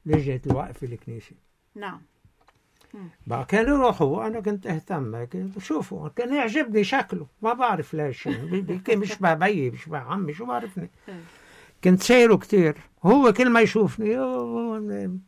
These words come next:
Speaker 1: هلا كملت إنه عملت صحافي، من ضمن الأشياء بغطيها بكركي.
Speaker 2: مم.
Speaker 1: أطلع بكركي، روح عند البطرك،
Speaker 2: مم.
Speaker 1: خريش، كان صديق كتير.
Speaker 2: نعم.
Speaker 1: وروح لعنده، كان عنده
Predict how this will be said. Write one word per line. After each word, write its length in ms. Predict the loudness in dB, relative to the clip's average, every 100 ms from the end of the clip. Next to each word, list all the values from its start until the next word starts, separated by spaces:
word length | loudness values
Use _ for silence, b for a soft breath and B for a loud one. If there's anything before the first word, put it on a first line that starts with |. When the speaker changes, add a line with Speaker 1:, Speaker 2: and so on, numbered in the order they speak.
| b b b
Speaker 1:
هلا 380 | 0 0 0 -4 _ _ _ -20 _
كملت 420 | 4 6 6 4
إنه 200 | 2 0
عملت 300 | 0 -2 -2
صحافي، 760 | -4 -2 -2 -2 -4 -6 -8 -12 -6
من 180 | -4 0
ضمن 260 | 2 2
الأشياء 380 | 0 -2 0 2
بغطيها 640 | 2 0 -2 -2 -2 -4 -6
بكركي. 380 | -6 -6 -8 -18 _ _
Speaker 2:
مم. 200 | -18 -16 -18 -4
Speaker 1:
أطلع 380 | -4 -2 -2 -2
بكركي، 420 | -2 -4 -4 -4
روح 220 | -4 -2
عند 200 | -4 -4
البطرك، 460 | -4 -8 -8 -10 -12 _ _
Speaker 2:
مم. 200 | -20 -18 -20 -14
Speaker 1:
خريش، 600 | -6 -2 0 -2 -6 -10
كان 160 | -6 -6
صديق 520 | -4 -4 0 0 -2
كتير. 340 | -10 -8 -8 -8 -12
Speaker 2:
نعم. 200 | -12 -16 _ _ _
Speaker 1:
وروح 320 | 0 2 2
لعنده، 420 | -2 -2 -2 -4 -8
كان 200 | -10 -10
عنده 380 | -10 -8 -10